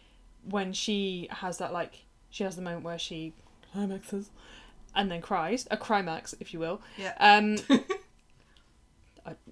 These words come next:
Speaker 1: you know, that's something you never really see, and that is something that happens because it's an emotional release and a physical release, and
Speaker 2: Yeah.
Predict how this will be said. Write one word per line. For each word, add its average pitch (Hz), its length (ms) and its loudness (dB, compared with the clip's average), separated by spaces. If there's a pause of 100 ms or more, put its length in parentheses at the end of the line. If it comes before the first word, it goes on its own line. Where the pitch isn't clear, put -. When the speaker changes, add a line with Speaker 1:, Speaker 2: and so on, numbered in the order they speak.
Speaker 1:
you 214 120 -2
know, 190 200 -2
that's 208 280 -2
something 165 280 -6
you 165 80 -8
never 160 200 -10
really 160 280 -10
see, 170 260 -6
and 233 140 0
that - 100 -10
is 175 80 -12
something 160 240 -8
that 160 120 -8
happens 202 320 -8
because 170 300 -12
it's - 160 -14
an 170 80 -12
emotional 165 400 -10
release 165 240 -10
and 160 80 -12
a - 40 -14
physical 175 340 -10
release, 190 440 -6
and 185 140 -4
Speaker 2:
Yeah. 180 160 -6